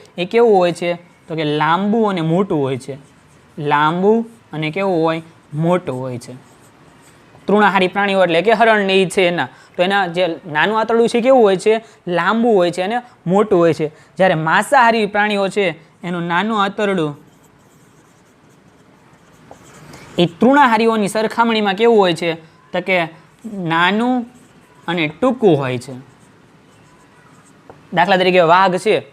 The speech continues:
તો એનું નાનું આંતરડું છે એ હરણ કરતાં કેવું હોય છે? તો કે વાઘનું નાનું આંતરડું છે હરણ કરતાં નાનું હોય છે.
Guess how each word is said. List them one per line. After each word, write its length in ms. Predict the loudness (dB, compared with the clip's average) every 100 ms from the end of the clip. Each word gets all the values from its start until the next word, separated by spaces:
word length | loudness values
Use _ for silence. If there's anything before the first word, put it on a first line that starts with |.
| _ _ _ -6
તો 60 | -4
એનું 300 | -4 -4 -2
નાનું 240 | -2 -2
આંતરડું 320 | -2 0 0
છે 240 | 2 -2 -2 -14 _ -4
એ 140 | -2 -2 -10 _ _ -6
હરણ 360 | 0 2 2
કરતાં 320 | 2 2 2
કેવું 240 | 2 2 4
હોય 160 | 2
છે? 200 | 2 -2 -4 -12 _ -12
તો 80 | -8
કે 80 | -4
વાઘનું 500 | 0 2 2 0 -2
નાનું 280 | -2 -2
આંતરડું 280 | -2 -2 -2
છે 100 | -2 -2
હરણ 280 | 0 -2
કરતાં 300 | -2 -2 -2
નાનું 280 | -2 -6 -2
હોય 140 | -2 -4
છે. 160 | -8